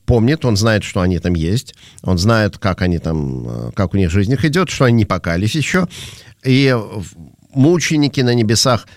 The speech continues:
знают, что гонения продолжаются, что Божий суд еще не совершился. То есть, э, эти души, э, на небесах или в аду, они знают о том, что происходит на земле. И, э, поэтому, поскольку они там пребывают в, э, сознательном состоянии,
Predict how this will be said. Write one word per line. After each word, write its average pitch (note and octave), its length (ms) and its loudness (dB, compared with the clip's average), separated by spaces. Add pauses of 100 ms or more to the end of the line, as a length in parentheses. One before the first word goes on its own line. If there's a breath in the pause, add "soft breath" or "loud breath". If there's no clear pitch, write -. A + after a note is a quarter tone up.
(140)
знают, C#3+ 720 2
что - 300 -6
гонения A#2 500 2
продолжаются, F#2 960 -2 (240 loud breath)
что - 180 0
Божий G2+ 260 2
суд F#2 220 -4
еще F2+ 200 -4
не E2+ 100 0
совершился. E2+ 680 -4 (420 loud breath)
То E3 160 2
есть, D3+ 220 0 (320 loud breath)
э, G2+ 380 0
эти C3+ 340 0 (220 loud breath)
души, C#3 560 0 (260 loud breath)
э, G#2+ 200 -4
на A#2 100 4
небесах B2 460 2
или A#2+ 60 0
в A2 60 0
аду, B2 220 2
они C3 160 2
знают B2 340 2
о G#2 80 0
том, F#2+ 160 -4
что - 140 -6
происходит E2+ 480 -4
на F2+ 80 -2
земле. F#2 300 -2 (760 soft breath)
И, G#2+ 320 4
э, G2+ 280 0
поэтому, E3 500 0
поскольку C3+ 500 -2
они A#2+ 160 2
там G#2 160 0
пребывают G#2+ 760 0
в, D2 280 -8
э, - 560 -4
сознательном A2+ 560 2
состоянии, B2 720 0